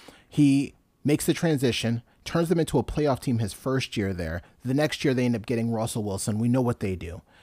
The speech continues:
Russell Wilson leaves. His first season gone, what does he do? He gets the team into the playoffs again with Geno Smith. Like, it, it happens,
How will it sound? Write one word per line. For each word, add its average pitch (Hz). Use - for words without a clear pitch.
Russell 156
Wilson 139
leaves. 98
His 160
first 165
season 151
gone, 143
what 135
does 131
he 123
do? 104
He -
gets 143
the 156
team 139
into 156
the 151
playoffs 135
again 123
with 98
Geno 104
Smith. 87
Like, 98
it, -
it 180
happens, 220